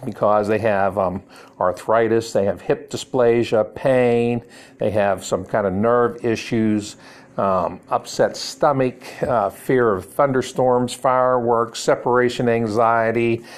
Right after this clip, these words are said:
um, uh, heart failure. Um, they use it for skin issues. They use it for all kinds of stuff for their dogs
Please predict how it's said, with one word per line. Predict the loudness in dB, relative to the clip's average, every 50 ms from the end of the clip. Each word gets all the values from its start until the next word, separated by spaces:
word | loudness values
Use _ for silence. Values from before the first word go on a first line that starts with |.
| -20 -20 -12 -4 -2
um, | 0 2 2 0 -2 -4 -6 -8 -10 -12 -18 -20 -20 -20 -20 -20 -20 -20 -20 -20 -20 -20 -20 -20 -20 -20 -12 -6
uh, | -2 -2 0 0
heart | -2 -4 -4 -4 -4 -4 -4 -6
failure. | -6 -2 0 2 4 4 4 2 2 2 2 2 2 2 2 0 0 -2 -4 -6 -10 -10 -8 -6 -4
Um, | -2 0 0 0 0 0 -2 -4 -4 -6 -10 -16 _ -20 -20 -20 -12 _ -2
they | -2 -2 0 0
use | 0 0 0
it | 0 -2
for | -4 -6 -8
skin | -8 -6 -8 -8 -6 -2 0 0 2 0 0
issues. | -2 -2 -4 -2 -4 -2 0 0 2 2 2 2
They | 0 0 0
use | 0 0 -2
it | -2
for | -2 -2 -2 0
all | 2 2 2 2 0
kinds | -2 -4 -2 -2 -4 -4 -6
of | -10 -8
stuff | -6 -4 -2 -2 -4 -6 -8 -6
for | -4 -2
their | -2 -2 0
dogs | 0 0 0 0 0 -2 -4 -8